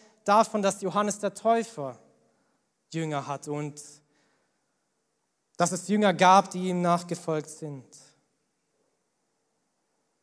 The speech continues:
Und das Ziel war es, dass die Schüler dem Lehrer ähnlicher wurden. Dass die Schüler von diesem Lehrer lernten,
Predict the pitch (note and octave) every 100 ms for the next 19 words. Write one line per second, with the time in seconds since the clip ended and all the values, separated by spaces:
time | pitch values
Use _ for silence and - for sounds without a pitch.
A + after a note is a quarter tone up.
0 | _ D#3 D#3+ - - - - G3 G#3 E3
1 | E3 F3 F3+ F3+ - - - _ _ _
2 | - D#3+ - D#3+ - F#3+ A3+ A#3+ A3 G#3+
3 | G#3+ F3 - _ _ - C#3+ D3+ E3+ F3+
4 | E3 E3+ E3 D3 _ - C#3+ C#3 C3+ C3+
5 | C#3+ B2+ C3+ B2+ A#2+ A2+ _ _ _ _
6 | _ _ _ _ _ _ _ _ _ _
7 | _ _ - E3+ - F3 E3+ D3+ D3 -
8 | - A3 A#3+ A3 G#3 G#3 G#3 - E3 D#3
9 | C#3+ C#3 D3+ E3+ F3 F3 D#3 D#3 E3 E3
10 | - E3 D#3